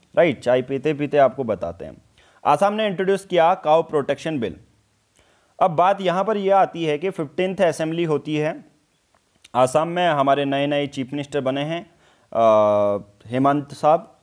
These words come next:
और उन्होंने कहा कि, अ, जो काऊ है लाइफ सस्टेनिंग मिल्क प्रोवाइड करता है और एक सेक्रेड एनिमल की तरह भी माना जाता है, पवित्र जिसे जानवर बोलते हैं,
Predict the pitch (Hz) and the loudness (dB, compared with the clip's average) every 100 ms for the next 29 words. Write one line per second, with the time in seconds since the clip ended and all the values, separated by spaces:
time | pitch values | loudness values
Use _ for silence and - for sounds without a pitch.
0 | _ _ - 123 131 131 139 175 202 202 | _ _ -6 2 4 4 2 0 2 4
1 | 190 180 175 202 185 156 151 160 160 151 | 4 2 -2 -10 -6 -2 0 -2 2 4
2 | 170 170 170 143 151 147 151 160 156 156 | 4 2 0 2 0 -2 -8 -6 -6 -4
3 | 147 143 156 151 104 - 135 143 143 156 | -4 -2 0 0 0 -2 0 0 0 -4
4 | 147 165 170 190 - 143 139 139 - 156 | 0 -2 0 -4 0 2 4 0 -2 -6
5 | - - 165 - 196 202 - 147 147 151 | -4 -4 -4 0 0 0 0 -2 0 -2
6 | 139 143 143 143 143 147 127 131 127 131 | -2 -2 -2 -2 -4 -4 -4 -2 -2 0
7 | 135 135 139 143 147 139 127 131 120 120 | -2 -2 -4 -4 -4 -4 -4 -6 -4 -4
8 | 120 123 113 117 127 151 165 | -2 -4 -4 -6 -4 -6 -6